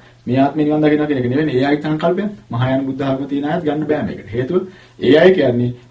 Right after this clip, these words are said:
තනියෙන් ඔක්කොම දැනගෙන අපි බුදු වෙලා නිවන් දකින්නවා කියන කතාව විතරයි මහායානේ සංකල්පය. ඉතින් ඒක එකලම කතාව. ඒක ප්‍රශ්නයක් නෑ. ඉතින් ඒක හරි මම ඊයේත් කිව්වා තමයි ධාතු ස්වභාවය ගැන මෙහෙම පිළිගන්න බැරි නම් ඒක තනියෙන් හොයලා තේරුම් ගන්න. ඒකට ඉතින් කල්ප ගානක් ගයි.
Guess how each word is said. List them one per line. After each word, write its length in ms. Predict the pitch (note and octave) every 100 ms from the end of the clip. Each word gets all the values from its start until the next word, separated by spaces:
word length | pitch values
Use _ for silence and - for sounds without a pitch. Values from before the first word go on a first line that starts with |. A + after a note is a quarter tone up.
| _
තනියෙන් 380 | B2 C#3+ E3 F3+
ඔක්කොම 300 | D3+ - D3+
දැනගෙන 400 | C#3 C3+ E3+ G3+ D#3
අපි 200 | - E3+
බුදු 240 | D3 C3+ E3
වෙලා 220 | F3+ G3
නිවන් 220 | F3 C#3
දකින්නවා 340 | A#2+ A#2 A2+ A2
කියන 120 | A2
කතාව 280 | G#2+ G#2+ A2+
විතරයි 260 | A#2 G2 C#3
මහායානේ 520 | A2+ G#2+ G#2 A2+ D#3 -
සංකල්පය. 560 | - D#3+ - - F#3 F#3 - - - _ - - - _ _ _
ඉතින් 160 | A#2+ C#3
ඒක 180 | D#3+
එකලම 240 | D#3+ F#3+ G#3+
කතාව. 160 | G#3 A#3 -
ඒක 260 | F#3+ -
ප්‍රශ්නයක් 320 | - - F#3
නෑ. 180 | A#3 D#4
ඉතින් 140 | C3+ F2+
ඒක 120 | F2+ -
හරි 220 | - G3
මම 160 | A#2 A2+
ඊයේත් 220 | A#2 A#2+
කිව්වා 280 | D#3 A3+ A3+
තමයි 260 | C#3 B2+
ධාතු 220 | B2 B2+ B2
ස්වභාවය 300 | B2 A#2 A#2+
ගැන 140 | B2
මෙහෙම 180 | A#2+ A#2+
පිළිගන්න 360 | A2+ G#2+ A#2 B2
බැරි 220 | A2+ B2
නම් 160 | A#2+ - - - -
ඒක 120 | - D3+
තනියෙන් 300 | D3 B2 C3+
හොයලා 220 | C3 F#3
තේරුම් 240 | G3 G3+ G3+
ගන්න. 180 | - F#2+
ඒකට 240 | G2 B2
ඉතින් 160 | E3+ G#3+
කල්ප 200 | D3+ E3
ගානක් 320 | F#3 G3+ D3+
ගයි. 220 | E3+ E3+